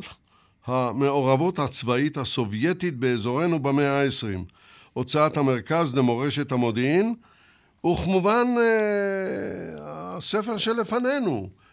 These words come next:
מלחמת השחרור של אוקטובר אלף תשע מאות שבעים ושלוש, בחזית הרוסית, אני, הסורית, מה זה הרוסית? הסורית. <laughs> ואני, אה, פשוט, אה, קורא מה-, מה-, מהספר עצמו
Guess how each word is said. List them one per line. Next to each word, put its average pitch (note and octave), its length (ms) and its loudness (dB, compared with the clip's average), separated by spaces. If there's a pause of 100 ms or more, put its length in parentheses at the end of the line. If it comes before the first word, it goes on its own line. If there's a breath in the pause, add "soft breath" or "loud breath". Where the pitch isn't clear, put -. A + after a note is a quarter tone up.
מלחמת E3 440 -2
השחרור F#3 520 0
של D#3 100 -2
אוקטובר E3 500 0
אלף D3+ 160 -2
תשע E3 160 0
מאות E3 180 0
שבעים D#3 300 0
ושלוש, C#3+ 580 0 (420 loud breath)
בחזית D3+ 540 2
הרוסית, D#3 680 2
אני, C#3+ 480 2
הסורית, D3+ 880 4
מה A#2+ 360 -2
זה G#2+ 160 -8
הרוסית? F#2+ 440 -8
הסורית. A#2+ 640 -4 (320 loud breath)
<laughs> - 320 -12
ואני, B2+ 340 0
אה, D3 320 2 (140)
פשוט, D#3+ 460 -2
אה, D3 80 -2
קורא D3 400 -2
מה-, C3 640 -2
מה-, A#2 500 -8
מהספר C3 600 -4
עצמו C3+ 460 -2